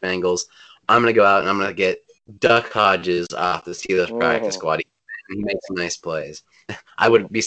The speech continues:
Speaker 1: it would, I would pain my heart more than it, life itself to see Duck Hodges playing
Speaker 2: Yeah.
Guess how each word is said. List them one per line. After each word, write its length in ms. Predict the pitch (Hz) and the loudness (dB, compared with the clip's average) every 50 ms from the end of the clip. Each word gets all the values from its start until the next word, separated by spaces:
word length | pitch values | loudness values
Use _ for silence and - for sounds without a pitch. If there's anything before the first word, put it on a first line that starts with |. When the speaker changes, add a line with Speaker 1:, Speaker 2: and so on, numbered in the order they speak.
| - | -2
Speaker 1:
it 60 | - 117 | -4 -4
would, 160 | 107 98 95 - | -4 -6 -2 0
I 60 | 113 | 0
would 120 | 110 95 87 - - - | 0 0 -2 -8 -6 -4
pain 140 | 131 127 120 | -2 0 0
my 100 | 110 104 | 0 0
heart 240 | 101 104 101 92 92 | 0 -2 -2 -2 -2
more 120 | 98 98 | -4 -2
than 160 | 90 92 90 | 0 -2 -2
it, 100 | 90 87 - | -4 -4 -4
life 220 | 92 95 95 - 87 | -4 -4 -4 -4 -8
itself 400 | - - - 85 82 80 - _ _ _ _ - _ _ | -8 -4 -2 -2 -2 -2 -6 _ _ _ _ -20 _ _
to 80 | 95 92 | -12 -8
see 140 | - 98 85 | -8 -6 -6
Duck 240 | 82 85 85 - - - 85 | -6 -6 -6 -8 -10 -6 -4
Hodges 500 | 82 80 80 82 82 85 85 87 82 - | -4 -2 -4 -4 -4 -4 -4 -4 -6 -8
playing 500 | _ - - 87 87 85 85 85 85 82 | _ -12 -8 -6 -4 -4 -4 -6 -8 -10
Speaker 2:
Yeah. 140 | 80 80 | -12 -16